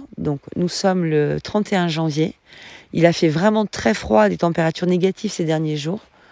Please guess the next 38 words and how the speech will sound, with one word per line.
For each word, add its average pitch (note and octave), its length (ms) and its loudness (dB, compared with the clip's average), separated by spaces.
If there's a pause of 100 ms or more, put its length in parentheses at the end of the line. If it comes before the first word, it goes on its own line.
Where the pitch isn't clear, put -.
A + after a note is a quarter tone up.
(640)
Pendant E3 240 2
longtemps. E3 520 0 (920)
Euh, E3+ 320 4
aujourd'hui, E3 420 2
il D3+ 120 -2
fait D#3+ 220 -2
beau, D3 220 0
il G#3+ 120 -2
fait - 180 -4
doux, D3+ 280 -6
je G#3+ 80 -6
sais E3 160 -10
pas F#3 120 -2
combien F3 240 -4
il D3+ 100 -6
fait, - 260 2 (140)
et, - 140 -8 (260)
mais D#3+ 160 -2
c'est - 180 -4
la D3 120 -2
première F3+ 340 -4
journée E3+ 300 -4
qu'il C#3+ 180 -10
fait - 180 -8
beau D#3 180 -4
comme D3 200 -6
ça - 120 -8
depuis D3+ 200 -12
bien E3 160 -6
longtemps. D#3+ 360 -6 (640)
Et G3 280 4
j'ai F#3 380 -2
un D#3+ 140 -2
petit - 340 -8
papillon F#3 560 -4
jaune D#3 380 -2 (640)
devant E3 300 0
moi. C3+ 220 -6